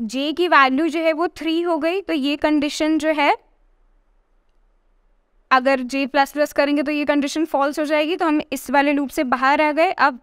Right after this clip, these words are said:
i की वैल्यू अपडेट होगी हमारी, so i की वैल्यू becomes one and j की वैल्यू becomes zero again। Now,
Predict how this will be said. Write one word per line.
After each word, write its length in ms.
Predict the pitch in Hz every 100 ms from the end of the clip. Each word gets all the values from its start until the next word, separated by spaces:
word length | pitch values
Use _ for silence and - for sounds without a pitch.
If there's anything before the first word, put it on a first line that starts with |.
| _ _ _
i 220 | 240 247 233
की 120 | 294
वैल्यू 360 | 285 285 285 311
अपडेट 360 | 247 294 269
होगी 220 | 294 262
हमारी, 400 | 320 285 277 330 - _ _ _
so 160 | - 262 -
i 200 | 247 254
की 80 | 311
वैल्यू 300 | 285 277 277
becomes 480 | 262 277 277 277 -
one 300 | 240 240 349 - 226
and 360 | 240 233 240
j 180 | 220 247 233
की 120 | 277
वैल्यू 400 | 247 247 226 262
becomes 600 | 226 240 254 330 453 - - _ _ _ _ _ _
zero 420 | 202 208 208 185 - 190
again। 200 | - - - _ - _ _ _ _ _ _ _ -
Now, 280 | 240 220